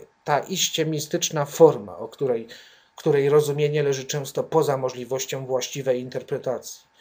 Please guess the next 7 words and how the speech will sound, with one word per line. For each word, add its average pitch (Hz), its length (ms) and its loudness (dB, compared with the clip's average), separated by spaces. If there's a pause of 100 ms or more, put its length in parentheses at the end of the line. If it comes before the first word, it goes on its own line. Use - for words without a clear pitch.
(320)
To 151 120 0
zaś 123 280 -2
właśnie - 680 -2 (1900)
może 135 480 2
jest 147 420 2
udziałem 127 480 0
tych, - 540 -4